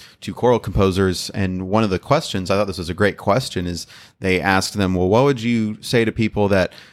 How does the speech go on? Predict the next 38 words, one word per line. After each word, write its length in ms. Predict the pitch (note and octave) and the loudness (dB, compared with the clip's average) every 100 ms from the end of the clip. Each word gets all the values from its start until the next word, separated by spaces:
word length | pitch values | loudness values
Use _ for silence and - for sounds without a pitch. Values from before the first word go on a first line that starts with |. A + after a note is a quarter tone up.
| _ | _
might, 260 | - G#2+ G#2 | -4 0 0
are, 260 | - F#2 - - | -2 -8 -8 -10
that 240 | F2 - _ - | -10 -10 _ -4
are 120 | G#2+ | -2
looking 380 | G#2 A2+ A#2 G2+ | 2 0 0 -4
to, 300 | - G2+ F2+ | -2 0 0
like, 360 | F2 E2+ D#2 - _ _ - _ _ _ _ | 0 -4 -4 -12 _ _ -20 _ _ _ _
transpose 580 | - G#2+ F#2+ - B2 A2 | -4 -2 0 2 2 2
your 100 | A2 | 0
music 420 | G2+ G2 G2 - | 0 0 -2 -2
a 80 | G#2 | -2
li-, 160 | G2+ - | -2 -2
like, 140 | F#2+ | -4
a 40 | - | -4
few 180 | A2+ G2 | -4 -4
steps 320 | - G2 F#2+ | 2 0 0
for 100 | G#2 | -4
their 100 | G2 | -2
ensemble 500 | F#2+ F#2 G2+ F#2 F#2 | -2 -2 -2 -2 0
or 60 | F2+ | 0
one 140 | F#2 | 0
of 60 | F2+ | -4
the 80 | |
voice," 360 | F2 F#2 F#2 - - | -4 0 0 0 -4
something 260 | C#3 A#2+ A2+ | 0 0 2
like 220 | G2 F2+ | 2 2
that. 220 | A2 A2+ | 2 2
And, 180 | F#2+ F2+ - - - | 0 -6 -10 -20 -8
and, 340 | G2 F#2 F#2 - | -2 -2 -4 -4
and 120 | F#2+ | -2
both 220 | F#2 D3+ C#3 | 2 2 2
of 100 | G#2+ | 0
them 180 | D3+ | 0
said, 200 | - G2+ F2+ | 2 0 2
"Oh, 180 | D#3+ | 2
I 100 | G#2 | 2
think 220 | G#2 C#3+ - | -2 -4 -2
that's, 400 | G2+ - - | -4 -4 -10